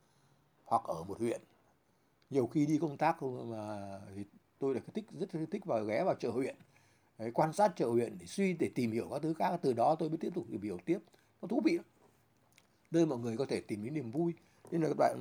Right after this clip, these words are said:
nếu bạn để ý, có những người đi chợ thì gặp nhau cái là đứng ở, ở góc chợ nói chuyện, nó quên luôn là mua hàng cơ mà. Thế là đấy là nơi giao lưu nữa. Thì mọi người,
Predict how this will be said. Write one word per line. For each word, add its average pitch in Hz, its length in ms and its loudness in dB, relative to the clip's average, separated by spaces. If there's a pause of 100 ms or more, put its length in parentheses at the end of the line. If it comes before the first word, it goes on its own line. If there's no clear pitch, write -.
(400)
nếu 165 160 6
bạn 165 180 6
để 113 60 6
ý, 131 260 6
có 180 120 4
những 196 140 0
người 165 140 6
đi 165 160 2
chợ 143 280 4 (1160)
thì 151 120 0
gặp 160 180 6
nhau 175 300 8
cái 175 120 6
là 170 60 6
đứng 170 200 8
ở, 151 380 4
ở 139 120 6
góc 196 200 8
chợ 160 260 8
nói 196 140 2
chuyện, 185 220 4
nó 180 120 6
quên 240 200 10
luôn 202 140 10
là 151 60 8
mua 170 140 8
hàng 139 360 4
cơ 147 60 -4
mà. 151 120 -6 (160)
Thế 226 100 -8
là 220 80 0
đấy 175 160 4
là 233 80 2
nơi 190 160 8
giao 208 140 6
lưu 214 340 4
nữa. 214 120 -6 (300)
Thì 135 100 -6
mọi 123 160 4
người, 117 400 4